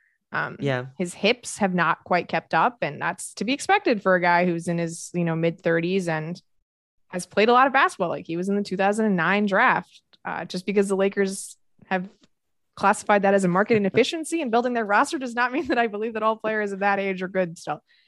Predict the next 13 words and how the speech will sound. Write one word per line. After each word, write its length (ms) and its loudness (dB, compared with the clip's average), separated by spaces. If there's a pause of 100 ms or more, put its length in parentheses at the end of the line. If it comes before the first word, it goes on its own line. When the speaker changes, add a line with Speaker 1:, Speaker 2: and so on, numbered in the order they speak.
(180)
Speaker 1:
So 220 -6
I 80 -2
like 160 4
Danny 160 2
Green 200 2
just 140 -4
fine. 240 0
I 60 -2
think 180 -6
he 100 -8
was 220 -4
really 240 0
important 560 -4